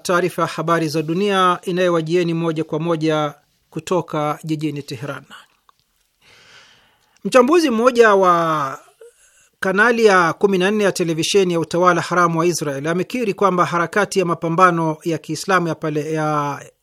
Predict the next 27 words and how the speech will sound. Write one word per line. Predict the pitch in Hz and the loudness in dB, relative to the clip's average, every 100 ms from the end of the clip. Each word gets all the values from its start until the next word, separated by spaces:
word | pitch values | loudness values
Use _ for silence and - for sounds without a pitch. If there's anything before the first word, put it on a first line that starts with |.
| _ | _
Lebanon, | 147 151 220 165 156 156 - | -10 0 0 2 -2 -4 -6
Hezbollah, | - 196 151 135 135 - _ _ _ _ - | 0 0 0 -6 -6 -10 _ _ _ _ -4
imekuwa | 185 185 240 196 | -2 2 2 2
na | 165 | 0
nguvu | 175 208 196 | 0 2 2
na | 160 | 2
uwezo | 156 180 156 156 | 2 0 0 -4
mkubwa | 151 143 - 269 220 170 151 143 | -6 -10 -10 -8 -2 0 0 -2
wa | 170 | -6
kijeshi | 147 165 170 170 160 | -8 -4 -2 -2 -4
katika | 151 147 160 156 147 - _ _ _ _ _ - | -8 -6 -6 -4 -6 -8 _ _ _ _ _ -2
uga | 175 156 | 0 2
wa | 156 156 | 0 0
anga. | 185 170 160 - _ _ _ _ _ _ - | 0 0 -2 -8 _ _ _ _ _ _ -8
Tziv | 240 269 220 208 202 196 | -2 -2 4 8 8 4
Yehezkel | 190 190 160 185 170 - 226 160 127 131 _ _ _ _ _ _ - | 2 4 4 -2 -2 2 2 2 -4 -12 _ _ _ _ _ _ -20
ametoa | - 131 - 196 175 | -16 -12 0 2 2
tathmini | 175 160 185 175 | 0 -2 -2 -2
hiyo | 156 233 202 226 | 0 2 4 4
kufuatia | 226 151 131 - 196 | -2 -12 -10 0 0
operesheni | 180 165 156 202 185 | 2 -2 0 2 2
ya | 170 | 0
ndege | 160 160 | -2 -2
tatu | 160 208 190 175 | -2 -2 -2 -4
zisizo | 160 196 170 | -4 -4 -2
na | 160 | -2
rubani | 151 151 202 190 170 | -2 0 2 2 -2